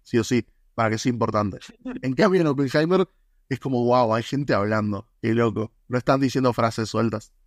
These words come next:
Speaker 2: Ya que le pegué, digamos, a Jonathan, lo voy a defender un poco.
Speaker 1: <laughs>
Speaker 2: Y es que justamente la idea detrás de Memento la escribió él. Y después,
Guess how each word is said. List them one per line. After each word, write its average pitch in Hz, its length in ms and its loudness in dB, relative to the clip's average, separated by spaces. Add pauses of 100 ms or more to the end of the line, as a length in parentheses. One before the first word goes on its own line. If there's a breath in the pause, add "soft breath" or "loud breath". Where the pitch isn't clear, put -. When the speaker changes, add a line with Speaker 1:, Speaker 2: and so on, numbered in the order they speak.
(280)
Speaker 2:
Ya 127 200 -2
que 123 80 2
le 123 100 4
pegué, 123 540 0 (260)
digamos, 113 380 0
a 120 60 -2
Jonathan, 127 640 2
lo 120 140 -2
voy 113 120 4
a 117 40 6
defender 113 360 -2
un 113 60 -4
poco. 123 380 4 (440)
Speaker 1:
<laughs> - 480 0
Speaker 2:
Y 123 160 4
es 117 120 4
que 117 300 -2 (220)
justamente 127 760 2
la 117 160 0
idea 127 440 4
detrás 117 320 0
de 131 80 -2
Memento 131 480 2
la 123 80 0
escribió 120 440 0
él. 147 280 2 (480)
Y 135 100 4
después, 214 400 4